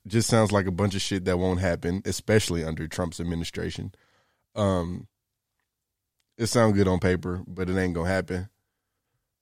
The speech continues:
I can almost tell you that for sure. It ain't gonna happen. But people have been getting, giving Ice Cube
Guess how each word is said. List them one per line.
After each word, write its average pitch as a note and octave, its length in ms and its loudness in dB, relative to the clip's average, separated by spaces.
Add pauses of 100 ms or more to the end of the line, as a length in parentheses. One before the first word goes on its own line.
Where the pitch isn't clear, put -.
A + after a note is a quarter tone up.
I - 120 -4
can F#2 120 -2
almost E2 300 -2
tell F#2 140 -4
you F2+ 120 -4
that E2 140 -6
for D#2 140 -18
sure. F2+ 400 0
It F2 140 -2
ain't F2+ 140 2
gonna F2 180 0
happen. F#2 340 -4 (920)
But F2 500 -2 (920)
people C#3 200 6
have G#2+ 120 8
been G#2 140 6
getting, F#2+ 280 2 (120)
giving G#2 260 2
Ice G2 220 4
Cube E2+ 380 -2